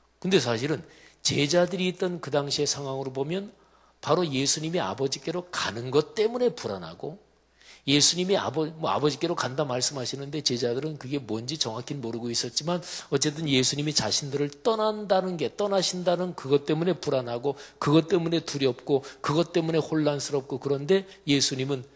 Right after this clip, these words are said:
"그게 바로 너희들한테 복이다." 이렇게 말씀하시는 거예요. 예수님이 아버지께로 가셔서 무슨 일이 일어나기 때문에 그러시는 것일까요? 그거는 요한복음 십사, 십오, 십육 장에 계속해서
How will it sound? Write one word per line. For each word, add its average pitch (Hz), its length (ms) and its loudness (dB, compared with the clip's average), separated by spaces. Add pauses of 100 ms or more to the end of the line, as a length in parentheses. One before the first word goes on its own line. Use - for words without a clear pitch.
(560)
"그게 220 600 8
바로 135 260 -2
너희들한테 90 720 -8
복이다." - 420 -16
이렇게 143 240 -4
말씀하시는 - 720 -6
거예요. - 220 -20 (840)
예수님이 131 380 4
아버지께로 98 540 0
가셔서 82 600 -4 (220)
무슨 143 340 0
일이 185 160 -2
일어나기 117 420 -2
때문에 160 360 -6
그러시는 156 440 -8
것일까요? - 720 -8 (600)
그거는 104 440 0 (480)
요한복음 101 520 0
십사, - 360 -4
십오, - 300 -2
십육 104 420 -8
장에 78 360 -10
계속해서 123 840 -6